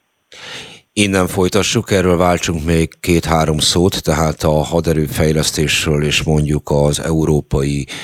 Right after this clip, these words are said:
védelmi potenciálról, ez itt a Nagykép. Ez itt a Nagykép Németh Róberttel és Hont Andrással. Ö, arról beszéltünk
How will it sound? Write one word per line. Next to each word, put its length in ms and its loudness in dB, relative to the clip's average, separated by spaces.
védelmi 540 0
potenciálról, 840 0
ez 120 -4
itt 160 -12
a 60 -4
Nagykép. 440 -6
Ez 120 -2
itt 120 -4
a 40 0
Nagykép 400 0
Németh 300 0
Róberttel 440 -4
és 140 -4
Hont 240 -6
Andrással. 760 2
Ö, 360 -2
arról 400 2
beszéltünk 920 -2